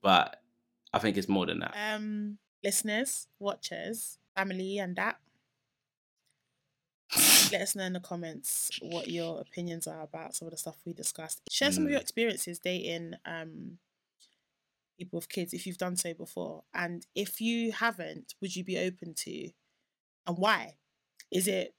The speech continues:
Speaker 2: that you've matured
Speaker 1: Mm.
Speaker 2: now, you're older now, and you've realised that maybe the market is saturated with people with kids and you feel like it might be impossible to get someone wi-, without? Or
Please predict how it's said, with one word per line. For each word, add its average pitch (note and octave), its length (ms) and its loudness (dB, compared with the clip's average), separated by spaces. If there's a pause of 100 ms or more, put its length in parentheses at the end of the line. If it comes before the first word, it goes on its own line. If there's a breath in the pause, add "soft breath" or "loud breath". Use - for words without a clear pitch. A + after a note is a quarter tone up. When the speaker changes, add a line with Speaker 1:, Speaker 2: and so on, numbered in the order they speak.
Speaker 2:
that F#3+ 280 0
you've F#3 220 -6
matured F#3+ 460 4
Speaker 1:
Mm. F#3+ 60 6
Speaker 2:
now, F3 220 2
you're F3 140 -2
older F3 280 -2
now, E3+ 300 -2
and E3+ 160 -6
you've F3 220 -6
realised E3+ 560 -2
that E3+ 280 -6
maybe E3 580 -6 (200)
the F#3 60 0
market F#3 600 0 (340)
is F3 120 -4
saturated E3+ 760 -2
with F3 100 -8
people F3+ 240 -6
with E3+ 120 -8
kids B3+ 280 2
and G3 100 -2
you F#3 100 -6
feel F3+ 160 -4
like E3+ 160 -4
it - 80 -8
might E3+ 140 -8
be E3 60 -8
impossible F3 420 -6
to F3 120 -10
get F3 160 -6
someone E3+ 360 -8
wi-, D#3+ 220 -10
without? F#3 580 2
Or E3 480 -2